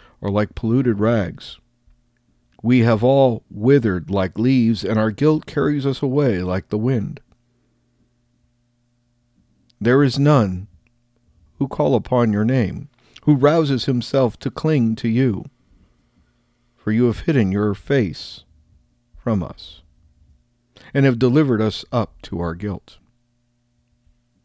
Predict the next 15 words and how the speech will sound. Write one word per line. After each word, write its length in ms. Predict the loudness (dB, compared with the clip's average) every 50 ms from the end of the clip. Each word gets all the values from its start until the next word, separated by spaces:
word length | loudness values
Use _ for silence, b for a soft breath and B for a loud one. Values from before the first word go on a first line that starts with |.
| _ _ _ _ _ _ _ b b b b b
You 100 | -6 -4
see, 180 | 0 2 2
this 280 | 2 2 0 0 0 -2
is 160 | -4 -4 -4
the 100 | -8 -8
state 520 | -8 -10 -8 -4 -2 -2 -2 -2 -4 -8 -14 -12 -10
of 160 | -8 -6 -4
the 80 | -4 -6
world, 600 | -4 -2 0 0 2 2 0 -2 -4 -6 -12 -16 -20 -20 -20 _ _ -20 -20 -20 -20 -20 -20 -20 _ _ _ _ _ _ _ _ _ _ _ _ _ _ _ _ _ _ _ _ _ _ _ _ _ _ _ _ _ _ _ _ _ _ _ _ -6
the 140 | -6 -4
state 480 | -4 -4 0 2 2 2 2 -2 -6 -10 _ _ _ -8
of 200 | -6 -6 -6 -8 -6 -4
all 320 | -2 0 0 0 -2 -2
sinful 500 | -4 -4 -4 -2 -2 -4 -4 -4 -4 -4
humanity 680 | -4 -4 -2 0 0 2 2 0 0 -2 -6 -8 -14